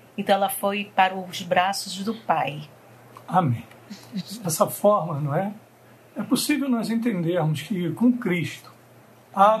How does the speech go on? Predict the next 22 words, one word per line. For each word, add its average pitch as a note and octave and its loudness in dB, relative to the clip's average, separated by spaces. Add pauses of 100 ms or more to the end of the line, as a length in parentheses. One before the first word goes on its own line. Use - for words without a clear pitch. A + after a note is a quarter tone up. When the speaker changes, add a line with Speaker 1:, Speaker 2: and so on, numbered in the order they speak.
Speaker 2:
condições F3 -2
de - -10
superarmos D#3+ 0
as D3+ 0
situações C#3+ -2
difíceis, F#3 -4 (480)
tanto B3 4
em - 0
nossa F#3+ -2
vida, F3 -4
não D3+ 0
é, F#3+ -2 (460)
particular, E3 2 (340)
quanto C#4+ 0
em C#4+ 2
nossa B3 2
vida F3+ -4
como E3+ -2
casal. B2 -4 (840)
Deus F3 2
vos E3 -2
abençoe, G3 -2